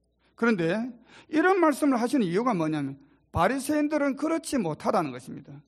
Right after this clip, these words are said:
그래서 예수님께서는 하나님과 재물을 겸하여 섬길 수가 없다, 이렇게 말씀하십니다. 자, 이런 말씀을 하니까 바리새인들은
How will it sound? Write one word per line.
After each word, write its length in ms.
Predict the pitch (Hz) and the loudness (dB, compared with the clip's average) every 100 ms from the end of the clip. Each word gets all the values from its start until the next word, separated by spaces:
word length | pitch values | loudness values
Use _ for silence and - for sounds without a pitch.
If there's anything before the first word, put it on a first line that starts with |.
| _ - _ | _ -20 _
그래서 1080 | 254 320 339 311 269 302 269 156 135 135 - | 2 4 4 6 8 8 8 4 -2 -10 -6
예수님께서는 720 | 185 226 269 196 165 151 147 151 _ _ - _ | -2 0 0 -2 -6 -10 -14 -18 _ _ -20 _
하나님과 580 | - 330 320 294 254 247 | 0 6 6 6 4 0
재물을 760 | - 311 330 311 269 269 311 - | 0 2 2 2 0 0 -4 -4
겸하여 600 | 175 190 226 269 302 302 - _ | -2 0 2 2 0 -6 -20 _
섬길 420 | - - 240 220 | -14 -4 -2 -2
수가 340 | 175 - 156 147 | -6 -6 -6 -6
없다, 680 | 131 190 170 147 131 143 - | -2 4 4 4 -2 -10 -8
이렇게 280 | 202 196 170 | -2 -2 -2
말씀하십니다. 640 | 139 131 131 120 127 123 _ _ _ _ _ _ _ _ _ _ _ _ _ _ _ _ _ _ _ _ - _ | -8 -10 -14 -16 -18 -20 _ _ _ _ _ _ _ _ _ _ _ _ _ _ _ _ _ _ _ _ -20 _
자, 80 | 202 | 4
이런 240 | 277 392 | 8 8
말씀을 340 | 370 294 277 240 | 8 6 6 6
하니까 560 | 294 247 185 196 156 | 4 4 2 2 0
바리새인들은 1000 | 156 190 214 277 277 220 190 151 135 131 | -4 -4 0 0 4 4 4 0 -4 -10